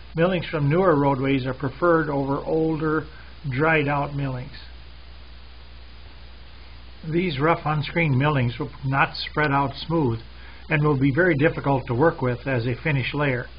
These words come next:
They would work well for less expensive fill material to build the base for your project. Coarse, non-screened millings will not compact evenly. Large pieces and fines will separate.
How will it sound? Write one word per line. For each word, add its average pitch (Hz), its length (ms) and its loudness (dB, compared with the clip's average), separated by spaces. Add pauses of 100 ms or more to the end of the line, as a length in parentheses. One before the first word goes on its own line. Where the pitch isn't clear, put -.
(460)
They 160 100 4
would 170 220 8
work 160 240 4
well 151 460 4
for 127 160 0
less 147 260 0
expensive 143 580 -2 (120)
fill 220 180 4
material 123 520 -2 (460)
to 156 100 2
build 151 260 4
the 135 100 2
base 143 400 4
for 139 100 -4
your 123 140 -2
project. 131 500 -2 (3000)
Coarse, 180 320 8
non-screened 160 640 2
millings 147 440 4
will 131 100 -2
not 143 260 2
compact 143 420 0
evenly. 139 440 0 (360)
Large 160 340 4
pieces 175 440 0
and 135 280 0
fines 143 440 0
will 123 80 -2
separate. 139 560 -2